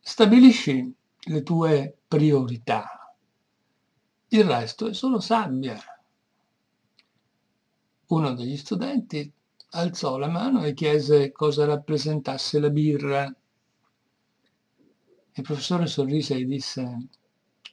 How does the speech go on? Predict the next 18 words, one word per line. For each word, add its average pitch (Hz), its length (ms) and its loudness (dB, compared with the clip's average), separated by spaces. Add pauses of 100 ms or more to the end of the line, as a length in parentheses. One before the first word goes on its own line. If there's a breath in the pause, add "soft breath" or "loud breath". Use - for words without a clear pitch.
"Sono 143 380 -6
contento 139 760 -4
che 117 140 -12
hai 120 100 -10
chiesto. 123 720 -10 (800)
Le 202 140 -2
birre 139 580 0 (680)
dimostrano 147 680 -4
che 147 120 -4
non 151 120 0
importa 131 580 -6
quanto 123 340 -10
piena 131 480 -2 (600)
possa 127 280 -10
sembrare 131 600 -6
la 127 100 -8
vostra 131 440 -10
vita 131 640 -6